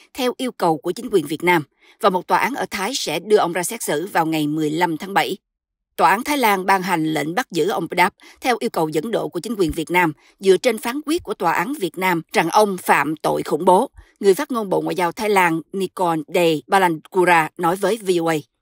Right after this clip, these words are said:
Thiếu tướng Cameron Hassiri, cố vấn cho Phó Giám đốc Cảnh sát Thái Lan,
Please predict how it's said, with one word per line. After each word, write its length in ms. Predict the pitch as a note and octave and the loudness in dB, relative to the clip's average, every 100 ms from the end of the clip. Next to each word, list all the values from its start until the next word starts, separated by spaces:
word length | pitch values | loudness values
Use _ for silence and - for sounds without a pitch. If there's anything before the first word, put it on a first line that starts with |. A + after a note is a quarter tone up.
| _ _ - | _ _ -2
Thiếu 140 | C#4+ D4+ | 0 4
tướng 260 | A#3+ B3 | 6 6
Cameron 580 | D#4 C4+ F#3+ F3+ F3+ E3 | 2 -2 0 2 2 2
Hassiri, 680 | D#3 - G3 - F#3+ F3 D#3+ - _ _ | -2 -4 -4 -2 2 2 0 -4 _ _
cố 120 | C4 | 4
vấn 240 | C#4 A#3+ D#4 | 4 4 2
cho 180 | - G3 | 4 2
Phó 220 | F3 G3 A#3+ | 4 2 2
Giám 120 | C4+ | 2
đốc 140 | D4 - | 0 -2
Cảnh 160 | D#3 D#3 | -4 -2
sát 240 | C4+ - | -4 -2
Thái 120 | A#3+ | 0
Lan, 240 | G#3 F3+ | 2 2